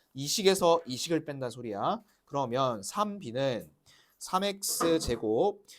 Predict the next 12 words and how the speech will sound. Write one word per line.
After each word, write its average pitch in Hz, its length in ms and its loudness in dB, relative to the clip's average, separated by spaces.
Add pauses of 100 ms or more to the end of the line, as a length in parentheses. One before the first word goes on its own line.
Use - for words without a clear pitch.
(140)
마이너스 156 1000 2
구 139 160 -2
엑스, 143 760 -2
그 - 80 -20
다음에, 135 600 -2 (240)
어, 107 180 -6
플러스 220 440 -2
육 120 260 -4
이렇게 135 160 -8
되겠지, 95 400 -12
삼 120 260 -18
비가. 110 460 -4